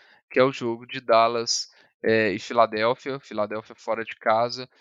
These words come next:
Agora eu quero ver ainda mais, porque eu quero ver o Bigodão, se ele vai jogar bem. Lembrando que, eh, ano passado ele acabou, ele acabou jogando e teve um, uma boa partida, entrando no, é,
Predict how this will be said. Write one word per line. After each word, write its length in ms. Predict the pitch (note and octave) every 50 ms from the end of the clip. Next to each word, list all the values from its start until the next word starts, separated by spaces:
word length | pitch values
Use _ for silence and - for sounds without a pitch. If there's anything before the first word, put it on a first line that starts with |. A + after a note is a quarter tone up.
| _ _
Agora 320 | - B2 B2 A#2+ C#3+ D3+ D3+
eu 60 | D3
quero 240 | - D3+ C#3+ C#3 C3
ver 140 | B2+ C3+ C3
ainda 220 | C3 C#3+ D3+ D3+
mais, 320 | C3+ B2+ B2+ C3 C3+ C#3
porque 300 | - - C3 B2 - -
eu 240 | B2+ B2+ A#2+ A#2 A2+ _
quero 240 | - D3 C#3+ D3 C#3
ver 140 | A#2+ B2+ C3+
o 60 | C3+
Bigodão, 600 | B2 A#2+ C3+ B2 B2+ B2 A2+ G#2 A#2 B2 C3+ -
se 160 | - - -
ele 100 | A#2+ A#2+
vai 180 | A2 B2 A#2+ B2
jogar 320 | B2 B2+ A2+ A#2+ A#2+ A#2
bem. 380 | A2 A2 A2+ A#2 A#2 B2+ D3 - _ _ - - _ _ -
Lembrando 320 | B2 A#2+ A#2 B2 C3 C3+
que, 220 | C3 - - C3 C3
eh, 180 | B2+ B2 - -
ano 160 | - B2 B2+ B2+
passado 580 | - - B2+ - - - B2+ A#2 B2+ C3 B2
ele 120 | A#2 A2+ A#2
acabou, 600 | - - A2+ A2 G#2+ A#2 A#2 A#2 A#2 A2 G#2 G#2 _ _ _ _ _ _ -
ele 180 | B2+ A2 A2
acabou 320 | A2+ - - A#2 A2 A2+ A#2+
jogando 440 | - C3 A2 A2 A2 A2+ B2+ C#3 C3
e 60 | A#2
teve 320 | _ - A#2 A#2 A#2+ B2
um, 160 | A2+ A2 G#2+ - -
uma 160 | - A2 A2
boa 220 | G#2 G#2 A2+ A2+ A#2
partida, 580 | - A#2+ A2+ - - - A#2 A#2+ B2+ C3 B2 A#2+ A#2 - _ _ _ _ _ _ _ -
entrando 480 | - G#2+ G#2+ - - - G#2+ G#2+ A2 A2
no, 180 | G#2+ G#2 G#2 _ _ - - _ _ _ _
é, 720 | - G#2+ G#2+ G#2+ G#2+ G#2 G#2 G#2 G2+ G2+ G2 F#2 - -